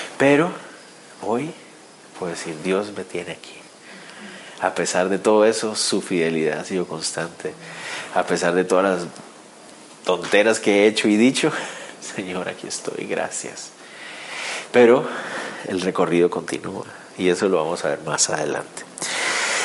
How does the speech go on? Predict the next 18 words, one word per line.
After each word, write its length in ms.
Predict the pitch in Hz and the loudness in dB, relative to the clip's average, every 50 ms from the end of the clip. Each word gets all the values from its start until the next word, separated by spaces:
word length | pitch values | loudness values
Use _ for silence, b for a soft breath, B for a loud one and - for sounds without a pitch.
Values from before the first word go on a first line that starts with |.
| B B | B B
Ahora 520 | - 151 175 220 240 220 160 135 151 160 B B B B B B B B B B B B | 6 8 8 10 10 10 8 6 6 4 B B B B B B B B B B B B
vamos 340 | 107 123 131 139 160 170 160 | 4 6 8 8 8 8 8
a 80 | 190 175 | 8 10
ver 260 | 151 139 139 135 135 | 10 10 10 10 8
de 120 | 117 117 | 8 8
los 160 | 113 104 101 98 | 8 8 8 8
versos 260 | 123 120 - 147 131 | 6 6 8 8 6
cincuenta 560 | - 160 151 131 117 - 131 131 117 120 120 | 6 6 4 4 4 4 4 4 6 6 6
al 80 | 120 120 | 6 6
cincuenta 580 | - - 156 147 139 - 123 120 120 - 127 120 | 6 4 4 4 6 4 4 4 6 4 4 4
y 60 | 110 | 4
seis 360 | - - 92 90 95 - - B B B B B B B B | 4 4 4 4 4 2 -4 B B B B B B B B
ciertas 400 | - - 165 160 156 160 180 180 | 6 8 8 8 8 6 4 6
instrucciones 840 | 185 185 175 - - 135 - - - - - 131 123 127 135 143 139 - | 6 4 4 4 4 2 4 4 2 6 6 6 6 6 4 2 2 2
que 180 | - 127 110 | 2 2 4
Dios 320 | 95 98 95 98 101 95 120 | 6 6 6 6 6 4 4
le 160 | 127 123 107 | 4 6 6
da 220 | 92 87 87 82 | 6 4 4 2